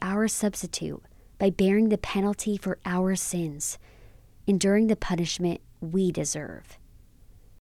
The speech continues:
He died to provide those who believe with a righteous standing before God.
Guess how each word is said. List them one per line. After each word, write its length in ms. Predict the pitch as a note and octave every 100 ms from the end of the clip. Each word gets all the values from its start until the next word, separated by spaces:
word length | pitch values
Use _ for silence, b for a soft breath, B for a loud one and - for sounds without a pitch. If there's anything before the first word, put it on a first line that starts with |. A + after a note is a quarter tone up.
| - - - -
He 240 | - B3+
died 480 | A#3+ F#3+ G3 D#3 D#3
to 100 | F3
provide 460 | G3+ F3 F3 F3 E3
those 300 | F3+ G#3+ -
who 100 | G3+
believe 480 | F3+ F3 E3 D#3
with 100 | D#3 F#3
a 120 | D#3+
righteous 360 | F3 F#3 F#3+ -
standing 400 | - E3+ D#3+ D#3
before 340 | D3+ E3 D3
God. 440 | B2 C#3+ B2+ -